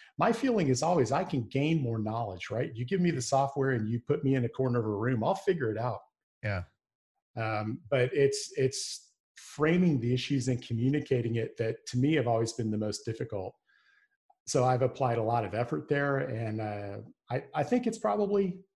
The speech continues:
Speaker 1: it's probably my thing.
Speaker 2: Yeah, that's awesome. Yeah. I think kind of two, two thoughts of that. Like, you know, that's awesome that you're able to adapt to the audience, to be able to co-, truly connect, to move the needle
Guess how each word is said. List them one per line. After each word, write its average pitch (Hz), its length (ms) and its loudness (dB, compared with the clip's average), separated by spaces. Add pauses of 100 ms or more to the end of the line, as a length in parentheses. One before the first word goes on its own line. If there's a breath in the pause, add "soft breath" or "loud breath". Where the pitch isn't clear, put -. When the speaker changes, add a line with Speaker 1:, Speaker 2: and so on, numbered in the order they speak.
(120)
Speaker 1:
it's 165 160 0
probably 180 440 2
my 156 160 0
thing. 131 320 0 (880)
Speaker 2:
Yeah, 123 140 0
that's 135 180 0
awesome. 120 460 0
Yeah. 135 260 6 (540 loud breath)
I 143 100 2
think 190 420 -2 (800)
kind 160 260 2
of 135 200 2 (160)
two, - 200 -4
two - 260 0
thoughts 131 380 4
of 120 60 2
that. 110 280 0
Like, 127 200 4
you 139 60 4
know, 120 340 4
that's 135 320 0
awesome 135 340 4
that 127 80 4
you're 120 120 4
able 117 220 4
to 113 320 0 (500 soft breath)
adapt 117 600 2 (120)
to - 80 -6
the 110 160 -4
audience, 107 640 -4 (460)
to 120 100 -4
be 107 100 0
able 110 140 2
to - 160 -6
co-, 113 260 -4
truly 147 340 2
connect, 123 560 6 (280)
to 139 100 -2
move 123 240 6
the 113 100 6
needle 117 540 6